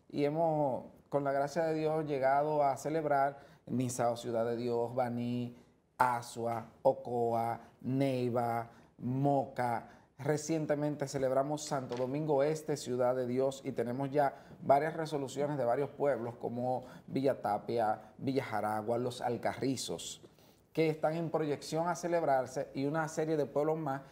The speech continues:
que hemos visitado, pero que no tenemos la resolución del ayuntamiento, que es lo que nos da la legalidad en términos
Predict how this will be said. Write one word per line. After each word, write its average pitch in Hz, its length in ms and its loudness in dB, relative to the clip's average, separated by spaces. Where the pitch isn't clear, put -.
que 139 140 4
hemos 170 240 0
visitado, 170 600 4
pero 135 280 0
que 127 160 -2
no 139 320 0
tenemos 170 340 0
la 156 200 4
resolución 147 720 -2
del 143 180 4
ayuntamiento, 156 760 0
que 135 140 0
es 139 60 0
lo 156 200 0
que 147 160 0
nos 135 280 -2
da 151 140 4
la 156 160 2
legalidad 139 640 2
en 127 180 -6
términos 147 520 -2